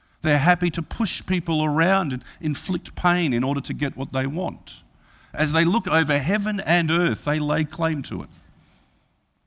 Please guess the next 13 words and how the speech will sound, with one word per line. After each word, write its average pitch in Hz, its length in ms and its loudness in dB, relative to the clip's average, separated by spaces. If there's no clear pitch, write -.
It's 156 200 2
their 180 280 4
world. 143 460 0
You 165 220 2
and 165 80 2
I 147 160 4
just 139 200 -4
happen 127 260 -2
to 123 100 -10
be 120 80 0
living 95 300 0
in - 100 -10
it. - 180 -20